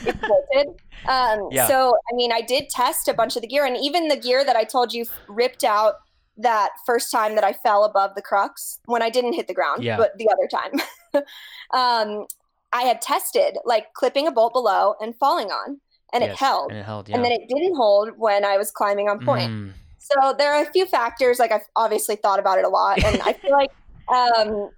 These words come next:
Speaker 1: there are a few factors, like, probably didn't account for the fact that, like I said, like, the, there's, like, a crack and then, like, it goes horizontal and then it goes, like, into another crack. So the rope's kind of at a weird angle. Um,
Speaker 2: Mm-hmm.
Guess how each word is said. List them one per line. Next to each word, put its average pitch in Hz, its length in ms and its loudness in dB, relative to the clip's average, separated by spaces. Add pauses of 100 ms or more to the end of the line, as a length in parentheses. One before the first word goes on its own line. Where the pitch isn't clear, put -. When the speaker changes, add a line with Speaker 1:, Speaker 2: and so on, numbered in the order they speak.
Speaker 1:
there 247 140 2
are 240 40 6
a 240 100 0
few 247 120 -6
factors, 226 500 -2
like, 202 200 0 (240)
probably 285 340 0
didn't 240 240 0
account 226 360 -2
for 226 80 -4
the 220 80 -4
fact 202 440 -2
that, 196 320 0
like 208 220 -2
I 214 80 2
said, 208 300 0
like, 190 220 2 (440)
the, 214 400 4
there's, 214 180 0
like, 196 120 2
a 190 100 2
crack 214 400 -2 (100)
and 208 160 0
then, 196 140 2
like, 185 180 -2
it 202 120 -6
goes 190 320 4
horizontal 196 760 2
and 196 140 -4
then 190 80 2
it - 120 -2
goes, 190 260 2
like, 190 240 0
into 208 180 -8
another 190 200 0
crack. 214 220 -2
So 226 100 -6
the 226 60 -2
rope's 277 300 -2
kind 226 220 -2
of 247 60 0
at 269 80 0
a 240 40 2
weird 208 240 0
angle. 190 460 0 (460)
Um, 226 80 0
Speaker 2:
Mm-hmm. 202 400 0